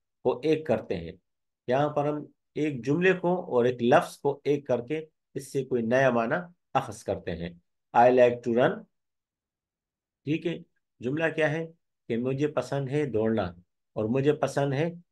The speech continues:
तैरना। तो अब यहाँ पर आगे इस तरह जुमला होता है कि I like to run, I like to swim, या I also like to swim। <clears throat>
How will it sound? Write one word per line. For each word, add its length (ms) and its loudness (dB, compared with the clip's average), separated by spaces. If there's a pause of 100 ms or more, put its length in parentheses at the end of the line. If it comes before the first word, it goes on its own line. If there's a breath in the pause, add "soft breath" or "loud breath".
(200)
तैरना। 400 2 (920)
तो 100 6
अब 280 0
यहाँ 280 2
पर 120 2
आगे 300 2
इस 240 -8
तरह 160 0
जुमला 240 2
होता 340 2
है 180 0 (460)
कि 40 -2 (240)
I 140 2 (240)
like 400 2 (400)
to 200 -4
run, 300 -4 (1200)
I 180 0 (180)
like 300 2 (100)
to 120 -6
swim, 340 0 (920)
या 260 -4 (920)
I 160 6 (200)
also 460 2
like 400 2
to 100 -8
swim। 360 -2 (300)
<clears throat> 360 -2